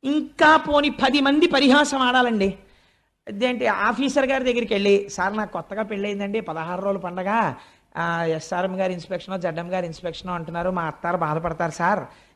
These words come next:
అందుకని పదహారు రోజుల పండగకి వెళ్ళాలంటే ఓ చిరునవ్వు నవ్వేసి ఆఫీసర్ గారి గ్రాంట్ చేసి ఇచ్చు. అది కూడా నోటితో చెప్పుకుంటాడు, "నేను వెళ్ళాలండి" అని. కానీ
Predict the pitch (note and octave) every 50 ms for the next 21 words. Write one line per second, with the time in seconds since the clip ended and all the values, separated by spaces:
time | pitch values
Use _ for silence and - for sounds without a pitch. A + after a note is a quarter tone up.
0 | - D#3 F3+ F#3+ F#3+ - D#3 D#3 D#3 E3 E3+ F3+ F#3 F#3+ F#3+ F#3+ F3+ F#3 F3 F3+
1 | F#3 F3+ - E3+ E3+ E3+ E3+ F3+ F#3 F#3 E4+ E4+ D4 D#4 - - C4 A#3+ A#3+ C4
2 | B3+ B3+ A#3+ A3+ G#3+ A#3 A#3 A#3 C4 B3 A3+ G#3+ G#3+ A3+ G#3+ - A3 G#3 A3+ A3+
3 | G#3+ G#3+ G#3+ G3 F#3 F#3+ F3+ F#3 G3 F3+ - F3 D#3+ - - - B2 - - -
4 | - _ _ _ _ _ _ - D3+ F3 F#3 C4+ C#4 C#4 - D4+ D#4+ E4 D4+ C#4
5 | C4 C4 - C4 - C#4 - B3 G#3+ G3+ - A#3+ A#3+ G3+ F#3+ C#3 C3 - - _
6 | _ _ _ - - G#3+ A3+ A3 G3+ E3+ F3 F#3 F#3+ F#3+ F3+ F3 D#3+ D#3+ D#3+ D3
7 | B2 A#2 - - _ _ _ _ _ _ _ _ _ _ _ _ _ _ - C#3+
8 | D3 D3+ D3+ D#3+ E3+ F3+ F#3 F#3 F3+ -